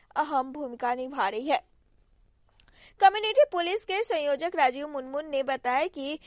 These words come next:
इस बार उनके साथ तीन सौ से अधिक स्वयंसेवक हैं, जिसमें वरिष्ठ नागरिक भी संरक्षक मंडल में शामिल है। ये सभी मेला में दूर-दूर से आने वाले मेलार्थी को सहायता प्रदान करने के साथ कई स्थानों पर ट्रैफिक,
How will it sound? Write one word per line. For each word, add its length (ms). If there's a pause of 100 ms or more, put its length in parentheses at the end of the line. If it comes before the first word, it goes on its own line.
(200)
इस 200
बार 300
उनके 340
साथ 240
तीन 280
सौ 200
से 160
अधिक 300
स्वयंसेवक 680
हैं, 260 (340)
जिसमें 360
वरिष्ठ 400
नागरिक 440
भी 160
संरक्षक 600
मंडल 340
में 180
शामिल 460
है। 320 (540)
ये 180
सभी 300
मेला 380
में 200 (100)
दूर-दूर 360
से 120
आने 240
वाले 240
मेलार्थी 520
को 200
सहायता 440
प्रदान 380
करने 320
के 140
साथ 300 (120)
कई 300
स्थानों 380
पर 200
ट्रैफिक, 680